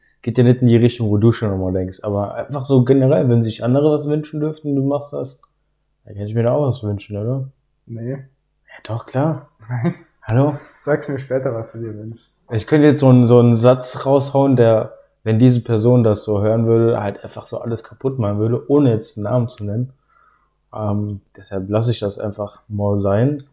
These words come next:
Speaker 2: Okay.
Speaker 1: Ähm, genau.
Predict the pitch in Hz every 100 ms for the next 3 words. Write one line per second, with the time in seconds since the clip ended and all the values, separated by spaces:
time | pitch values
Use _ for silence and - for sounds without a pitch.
0 | _ - 113 - _ _ _ _ 110 110
1 | 113 113 113 113 110 - _ _ _ _
2 | _ _ _ _ _ _ _ _ _ _
3 | _ _ _ 98 87 85 87